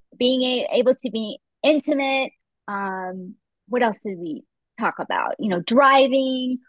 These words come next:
walking. The fact that people still have such a narrow view of what <laughs> C P looks like,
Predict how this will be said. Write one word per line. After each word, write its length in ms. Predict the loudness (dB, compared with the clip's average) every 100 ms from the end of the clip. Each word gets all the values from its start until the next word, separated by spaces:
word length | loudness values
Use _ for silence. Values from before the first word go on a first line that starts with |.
| _ _
walking. 840 | 2 6 6 4 -6 -8 -10 -12 -14 _ _ _ _ _ _ 0
The 80 |
fact 460 | 2 2 2 2 -2 -2
that 340 | 0 0 -2 _ _ _ _ -10
people 360 | -10 -2 0 -2 -8
still 220 | -2 0 0
have 340 | -4 -4 -4 -4
such 160 | -8 -8
a 100 | -12
narrow 1000 | -10 -8 -4 -2 0 0 2 0 0 -4 _ _ _ _ _ _ _ _ _ -2
view 480 | 0 2 0 -2 -4
of 100 | -8 -2
what 280 | -2 -2
<laughs> 20 | -4
C 140 | -2
P 220 | 0 2
looks 300 | 4 2 -2 -2
like, 420 | 0 0 -2